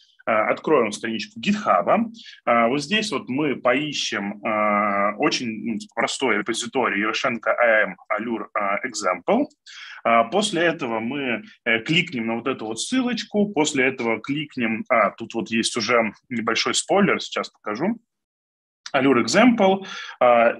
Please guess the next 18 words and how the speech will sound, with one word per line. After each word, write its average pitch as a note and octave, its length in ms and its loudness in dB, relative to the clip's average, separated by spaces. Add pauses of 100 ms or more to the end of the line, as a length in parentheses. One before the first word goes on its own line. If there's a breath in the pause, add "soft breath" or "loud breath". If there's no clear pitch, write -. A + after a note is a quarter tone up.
(220)
сейчас - 460 -6
мне G#2+ 100 -8
надо G#2 200 -4
включить, G#2+ 720 -6 (2000 loud breath)
м, A#2+ 420 -4 (640 loud breath)
в - 60 -8
настроечках. A2+ 960 0
Тут D3 220 0
вот C3 160 -2
у B2 60 -2
меня A2+ 240 0
нет A#2 340 -2 (100)
табика G#2+ 380 -2
Issues. - 640 -4 (100)
Вот, F#2 300 -4
он F#2+ 80 -8
будет G2 220 -6
включен. G3+ 600 4